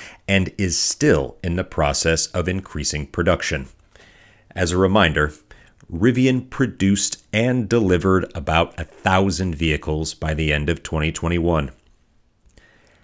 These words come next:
Analysts are expecting Rivian to target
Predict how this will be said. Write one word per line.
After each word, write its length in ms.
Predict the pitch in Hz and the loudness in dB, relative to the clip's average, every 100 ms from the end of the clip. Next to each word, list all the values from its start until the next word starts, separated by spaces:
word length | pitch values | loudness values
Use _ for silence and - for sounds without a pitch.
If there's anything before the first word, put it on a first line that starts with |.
| - _ _ | -20 _ _
Analysts 560 | 98 110 82 65 - - | 2 2 2 0 -4 -2
are 160 | 87 82 | 2 2
expecting 580 | 82 - 98 - 117 | 0 -2 -2 0 0
Rivian 400 | 80 85 92 90 87 | 2 2 2 0 0
to 100 | 78 | -4
target 500 | - - 110 120 | 0 4 4 4